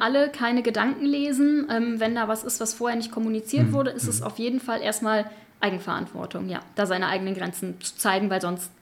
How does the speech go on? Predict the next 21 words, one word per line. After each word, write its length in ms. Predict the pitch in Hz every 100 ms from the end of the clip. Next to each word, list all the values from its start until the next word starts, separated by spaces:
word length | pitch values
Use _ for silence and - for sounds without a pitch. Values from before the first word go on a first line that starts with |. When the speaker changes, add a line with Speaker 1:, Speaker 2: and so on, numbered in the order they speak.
| -
Speaker 1:
ja, 120 | 147 - - _
weiß 180 | - 170
man 100 | 151
sie 80 | -
nicht. 220 | 113 101
Speaker 2:
Mhm. 100 | 120 123 - - - _ _ _ _ _ _ _ - - -
Also, 320 | - 135 120 - -
wenn 120 | 139
du 40 | 185
ja 340 | 147 127 113 120 123
so 460 | - - 139 170
viel, 680 | 135 - - 123 123 120 120 -
ähm, 640 | 110 110 107 107 107 127
unterschiedliche 960 | 196 214 180 123 127 123 120 123 117 107 120
Rollen 680 | 180 123 101 113 139 131 110
und 340 | 123 - 113 -
Funktionen 920 | - 120 - - 117 123 120 107 107
und 400 | 131 101 98 - 123 117
Runden 280 | 123 127
erlebt 380 | 117 110 190 -
hast, 260 | 104 -